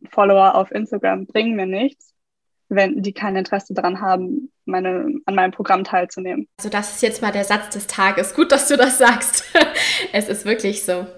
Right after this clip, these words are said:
Speaker 1: So ein bisschen dann davor zurückgeschreckt, weil ich, mir geht's halt nicht darum, möglichst groß auf Instagram zu wachsen. Nur ich merke einfach, dass man über Instagram so eine gute Möglichkeit hat, auch zu den Leuten eine Beziehung irgendwie aufzubauen und Vertrauen aufzubauen.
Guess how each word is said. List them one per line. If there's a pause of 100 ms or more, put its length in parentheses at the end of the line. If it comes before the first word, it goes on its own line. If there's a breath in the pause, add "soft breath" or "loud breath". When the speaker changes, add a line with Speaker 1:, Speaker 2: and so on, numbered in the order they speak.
(180)
Speaker 1:
So
ein
bisschen
dann
davor
zurückgeschreckt,
weil
ich, (220)
mir
geht's
halt
nicht
darum,
möglichst (120)
groß
auf
Instagram
zu
wachsen. (640 loud breath)
Nur
ich
merke
einfach,
dass (200)
man
über
Instagram
so
eine
gute
Möglichkeit
hat,
auch
zu
den
Leuten
eine
Beziehung
irgendwie
aufzubauen
und
Vertrauen
aufzubauen.